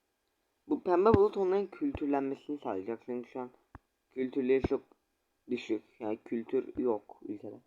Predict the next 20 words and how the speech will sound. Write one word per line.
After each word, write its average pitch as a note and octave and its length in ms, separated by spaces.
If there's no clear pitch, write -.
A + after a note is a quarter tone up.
Var E3 160
ama F#3+ 220
kimse F3 360
kültüre D3+ 360
uymuyor. C#3 300
Ben C#3+ 160
de B2 40
onlara C3+ 240
kültürlenmeleri C#3 920
için D3 340
pembe B2 360
bulutlar A2 380
attım. G2 360
Ve E3+ 80
krallıklarını E3+ 540
bayağı E3 260
büyüttüler D3+ 380
o G#2+ 80
sırada G#2+ 320
tabi. - 280